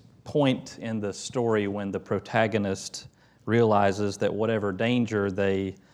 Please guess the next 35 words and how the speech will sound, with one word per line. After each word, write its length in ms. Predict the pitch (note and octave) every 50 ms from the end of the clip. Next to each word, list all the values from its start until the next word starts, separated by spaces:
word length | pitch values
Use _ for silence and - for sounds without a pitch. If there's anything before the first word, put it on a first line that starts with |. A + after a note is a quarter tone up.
| _ _ _
are 100 | - F#2+
facing 680 | F2+ - - B2+ A#2 A2+ A2+ - A#2+ G#2+ G2+ G2 G2 G2+
is 260 | - G2+ G2+ F#2+ G2
much 300 | A2 A2 A2 G#2 - -
closer 420 | - - A2+ G#2+ G2+ - - G2 F2+
than 180 | F#2+ F#2 F#2
they 140 | F2+ F2+ F2
thought. 320 | - - G2+ G2 F2+ E2+
It's 160 | F2+ - - A2
not 240 | G#2+ G#2 G#2+ -
out 240 | G#2 G2+ G2 F2+ G2+
there, 300 | G2 A2 G2 G2 F#2+ F2+
but 160 | E2+ F2+ F2
it's 180 | F2+ E2 - -
already 480 | - G#2 G2 F#2+ F#2 F2 F2 E2+ E2+ F2
inside. 600 | F2 E2 - - G2+ F#2+ F2 D#2+ D#2 D#2+ F2 A#2+ - _ _ _ _ _ _ - - - - - - - - _ _ _ _ _ _ -
If 160 | A2+ G#2+ D#3+
I 80 | E3
had 140 | E3+ E3 C3+ A#2+
to 40 |
come 300 | A#2 - C3+ B2+ B2 B2
up 160 | B2 A#2+ - A2
with 400 | A2 A2 A2 A2 G#2+ G#2 - F#2
a, 340 | G#2+ G#2+ G#2 G#2 G#2 G#2 G2+
uh, 180 | G2 F#2+ F#2+ F#2
sort 240 | - - C3 A#2+ G#2
of 140 | F#2+ -
tongue-in-cheek 800 | - - C3 B2 B2 A#2+ A2+ G#2+ G2+ - - - B2 A#2+ - -
summary 580 | - - - C3+ B2+ A#2 G#2+ G2+ G2 G2 G#2 G#2 G#2 - _ _ _ _ _ _ _ _ _ _ _ _ - - - -
for 260 | - - A#2 A2+ G#2
the 80 | G2
book 220 | F#2 G2+ A2+ A2 -
of 100 | G#2 -
Second 400 | - - B2+ A2+ - A#2 A2+ -
Peter, 520 | - - D#3 B2+ G#2 F#2 F#2+ G#2+ B2 A#2+